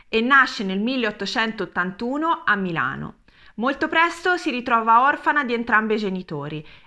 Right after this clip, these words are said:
e lei e la sorella divengono le ereditiere più ricche d'Italia. A diciannove anni sposa il marchese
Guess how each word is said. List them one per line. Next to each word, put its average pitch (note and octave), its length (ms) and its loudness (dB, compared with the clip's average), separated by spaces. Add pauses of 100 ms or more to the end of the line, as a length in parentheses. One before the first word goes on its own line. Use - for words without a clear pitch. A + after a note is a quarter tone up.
(140)
e A#3+ 120 4
lei D4 280 4
e G#3+ 40 0
la G#3 100 2
sorella C4+ 680 2
divengono A3+ 680 0
le G#3 280 -2
ereditiere C#4+ 1040 2
più D#4 140 -2
ricche A3 380 -2
d'Italia. G3 600 -4 (1600)
A A3 140 -8
diciannove A#3+ 580 -4
anni F4 560 2
sposa A3+ 760 2
il A3 160 -2
marchese C4+ 880 -2